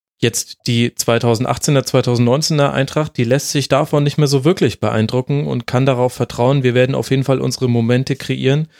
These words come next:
wo wir irgendwie dann doch mit Tempo hinter eure Kette kommen und dann rabbelt's halt relativ oft bei den Dreien, die da vorne drin spielen.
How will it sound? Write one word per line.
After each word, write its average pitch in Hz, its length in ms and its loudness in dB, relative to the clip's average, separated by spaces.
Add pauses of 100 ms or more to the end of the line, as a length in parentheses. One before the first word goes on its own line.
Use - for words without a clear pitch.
(340)
wo 127 160 4
wir 135 160 2
irgendwie 160 420 4
dann 143 140 2
doch 147 200 0
mit 143 140 0
Tempo 147 300 2
hinter 135 240 2
eure 123 220 0
Kette 156 280 -2
kommen 120 400 -2
und 117 220 -2
dann 127 300 0 (720)
rabbelt's 156 380 0
halt 104 180 0
relativ 98 400 -2
oft - 220 -8
bei 101 100 -2
den 98 140 0
Dreien, 92 320 -4
die 95 80 -4
da 95 100 -4
vorne 95 300 -4
drin 98 180 -8
spielen. 92 440 -10